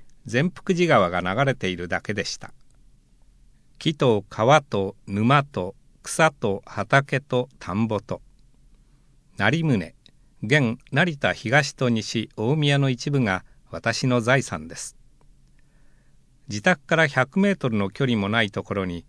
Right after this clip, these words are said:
菅神社があります。小学三年生の頃、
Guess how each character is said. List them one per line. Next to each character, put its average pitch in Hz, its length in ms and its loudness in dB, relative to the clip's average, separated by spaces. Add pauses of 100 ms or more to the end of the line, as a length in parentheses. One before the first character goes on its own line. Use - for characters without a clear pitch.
菅 147 360 0
神 160 240 -2
社 95 100 -2
が 117 160 0
あ 87 40 -2
り 80 120 -14
ま 76 120 -18
す。 - 200 -16 (1300)
小 160 220 -2
学 185 180 0
三 170 280 -2
年 180 140 0
生 120 220 2
の 98 140 0
頃、 92 320 -4